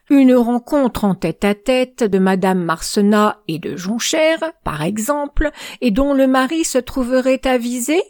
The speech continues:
de façon ou d'autre ? Que de complications surgiraient de là tout de suite.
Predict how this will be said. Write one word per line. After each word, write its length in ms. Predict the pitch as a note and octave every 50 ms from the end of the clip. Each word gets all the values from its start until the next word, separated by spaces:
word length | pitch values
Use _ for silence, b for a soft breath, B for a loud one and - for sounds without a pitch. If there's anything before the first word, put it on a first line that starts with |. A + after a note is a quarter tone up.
| _ -
de 200 | A3+ G#3 B3+ C4
façon 460 | B3+ - - B3+ B3+ - - C4+ C4 C4 C4
ou 80 | C4+
d'autre ? 560 | C#4 A#3 D#4 E4 F#4 - - - - G4 F#4+ - _ _ _ _ _ _ _ _ _ _ _ _ _ _ _ _ B B B B B B
Que 300 | - - B3 C4+ D4 D4
de 140 | C#4+ G#3+ A#3+
complications 920 | A#3 - - A#3 A3 - - A#3 A3+ - A#3 A3 G#3+ - - C4 B3+ B3
surgiraient 680 | G#3+ - - - G#3 F#3+ F3 F#3+ G#3 G#3+ G3+ G#3+ A3 G#3+
de 120 | F3+ G3
là 540 | G3 F#3 F3+ F3 F3+ F#3 F#3+ F#3 F3 E3+ D#3+ - -
tout 120 | - A3
de 140 | F#3+ F3 F#3
suite. 540 | F3+ - - - - G#3 G3+ G3+ - -